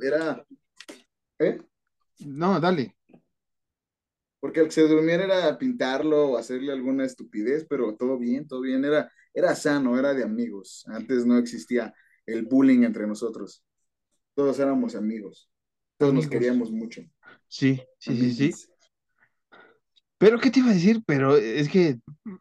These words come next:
Speaker 2: o, o perdías porque te hacían maldades o dejabas tu laptop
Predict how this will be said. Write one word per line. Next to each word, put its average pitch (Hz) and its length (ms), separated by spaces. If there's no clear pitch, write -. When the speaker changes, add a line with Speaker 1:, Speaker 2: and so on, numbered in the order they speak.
Speaker 2:
o, 143 300
o 151 180
perdías 190 580
porque 123 280
te 117 120
hacían 170 240
maldades 160 640
o 117 540
dejabas 139 540
tu 120 220
laptop 139 440